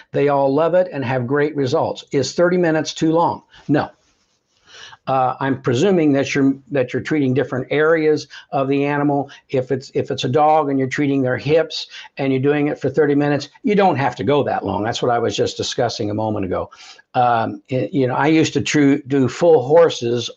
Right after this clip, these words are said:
upper body in twenty to thirty minutes. And that's really all that's, that's necessary. That doesn't mean that you may treat the upper body for twenty or thirty minutes and then treat both feet for five or ten minutes each. And now you're at forty minutes for the overall session.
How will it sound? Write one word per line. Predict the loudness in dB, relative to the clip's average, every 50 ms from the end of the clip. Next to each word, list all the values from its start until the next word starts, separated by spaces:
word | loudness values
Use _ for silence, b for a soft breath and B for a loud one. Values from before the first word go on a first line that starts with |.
| _ -2
upper | -2 -2 0 -2 -4 -2
body | 0 2 2 2 2 0 0 -2 -4 -8 B B B B B B _
in | -4 -2 -2 0 0 -2 -2 -4 -4 -6
twenty | -4 -2 0 0 0 0 0
to | -2
thirty | -2 0 0 0 0 2
minutes. | 0 0 0 -2 -4 -6 -10 -12 -12 -14 _ _ B B B B B B B _ -6
And | -4 -2 -2 0
that's | 0 0 -2 0
really | 2 2 4 4 4 4 2
all | 2 2 2 4 6 4 4 4
that's, | 2 0 0 -2 -6 -8 -4
that's | -2 -2 -2 -2 -2
necessary. | -2 -2 -2 0 -2 -4 -4 -2 -2 -2 -2 -2 -2
That | 0 0 0 2 2
doesn't | 0 0 0 0 -2
mean | 0 0 2 2 2
that | 0 0 -2 -2
you | -2 0
may | 0 0 -2
treat | -2 -2 -2 -2 -2 -2
the | -2 -4
upper | -2 -4 -2
body | 0 2 2 4 2 0 -2
for | -4 -8 -10
twenty | -4 -2 0 0 2
or | 0
thirty | 0 0 0 0 2
minutes | 2 2 2 2 2 0 0 -2
and | -2 0
then | 0 0 -2
treat | -2 0 0 -2 -2 0
both | 0 2 2 2 -2 -4
feet | -4 -2 0 0 0 -2 -6 B B B B B
for | _ -6 -6
five | 0 0 2 2 2 0 0
or | -4
ten | -2 -2 -2 0 0
minutes | 0 0 -2 -4 -4 -2
each. | 0 0 0 0 -2 -6 -10 B B B B -6
And | -4 -2
now | 0 0 2
you're | 2 2 0 0
at | 0
forty | 0 2 2 2 2 -2
minutes | -2 -4 -4 -6 -6
for | -4 -4 -2 -2
the | 0 2
overall | 2 2 2 2 0 -2 0 0 0 0 -2
session. | -2 -2 -2 -2 -2 -4 -6 -10 -14